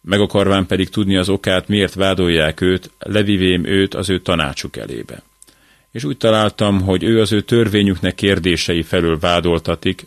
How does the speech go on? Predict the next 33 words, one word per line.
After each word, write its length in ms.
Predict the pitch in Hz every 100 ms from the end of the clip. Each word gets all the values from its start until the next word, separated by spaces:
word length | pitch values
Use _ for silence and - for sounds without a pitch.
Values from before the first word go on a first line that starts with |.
| -
de 260 | 101 92
semmi 320 | 87 - 92 82
halálra 520 | 87 90 87 92 87
vagy 160 | 78
fogságra 540 | 80 98 - 85 80 78
méltó 420 | 85 87 80 78
vétke 380 | 78 82 - 87
nincs. 440 | 85 71 - - _ _ _
Mint 140 | - 95
hogy 140 | 92
pedig 260 | - 85 85
nékem 380 | 110 127 113 104
megjelentették, 1040 | 104 101 90 82 73 73 - - 65 - -
hogy 160 | 82
a 60 | 85
zsidók 400 | 95 113 107 95
e 60 | 90
férfiú 580 | - 113 - 95 85
után 340 | 101 - 90 80
ólálkodni 680 | 104 101 92 82 80 71 73
akarnak, 640 | 71 - 69 80 80 - _ _ _ _ _ _
azonnal 540 | - 120 113 107 107
hozzád 480 | 104 113 101 101 87
küldém, 580 | - 90 85 82 85 87
meghagyva 560 | - 98 - 92 85 82
vádolóinak 800 | 90 92 95 92 92 90 90 -
is, 200 | 98 95
hogy 260 | - 95 87
ami 200 | 101 98
dolguk 460 | 107 101 92 82
van 200 | 92 76
ő 200 | 67 101
ellene, 420 | 101 98 95 95